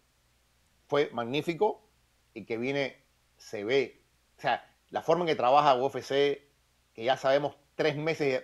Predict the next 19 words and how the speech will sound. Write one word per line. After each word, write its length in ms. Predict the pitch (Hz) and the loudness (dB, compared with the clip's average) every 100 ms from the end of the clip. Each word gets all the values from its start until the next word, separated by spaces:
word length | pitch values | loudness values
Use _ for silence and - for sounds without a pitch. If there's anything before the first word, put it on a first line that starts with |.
| - | -6
de 120 | - | -6
antelación 480 | 113 113 113 151 151 | -2 -2 -2 -2 -2
qué 80 | 147 | 0
es 60 | |
lo 100 | 143 | 0
que 100 | 127 | 0
viene, 380 | 117 131 156 175 - - - _ _ _ | 0 0 0 -4 -10 -20 -20 _ _ _
que 340 | 123 127 127 | -4 -2 0
en 100 | 123 | 0
abril 220 | 127 120 156 | 0 0 0
estamos 360 | 147 151 160 | 0 0 0
excitados 460 | 147 117 117 131 156 | -2 -4 4 6 6
por 100 | 143 | 2
lo 60 | 120 | 0
que 80 | |
pueda 260 | 101 123 143 | 2 4 4
venir 320 | 123 131 147 | 4 -2 -4
con 200 | 120 113 | -2 -2
la 340 | 110 104 101 | 2 2 0